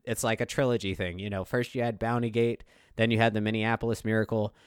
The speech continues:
Now you get a third. Now you get the three-peat between Minnesota and New Orleans. And, um, man, this is, uh, this is game of the year almost potential. Uh, you got the ten and six Minnesota Vikings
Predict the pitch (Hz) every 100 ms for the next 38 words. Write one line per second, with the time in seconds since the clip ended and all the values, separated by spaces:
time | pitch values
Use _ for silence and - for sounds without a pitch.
0 | _ 104 113 120 123 120 113 113 90 82
1 | 90 120 147 147 156 - - 139 131 117
2 | 110 - 110 - 110 107 107 107 113 110
3 | 107 104 104 98 90 85 85 - _ _
4 | _ _ 110 113 113 110 104 101 95 92
5 | 90 - _ _ - 90 113 156 104 73
6 | - _ _ _ - - 196 135 165 -
7 | 202 - 156 139 131 117 _ _ - -
8 | _ 120 123 - - 120 - 392 - -
9 | - - - 147 135 160 180 147 131 147
10 | 147 117 87 120 120 117 104 - - 127
11 | 110 82 - - - - 104 110 117 110
12 | 95 - 139 143 160 - 139 - 139 -
13 | - - 131 117 123 117 131 120 113 104
14 | 107 104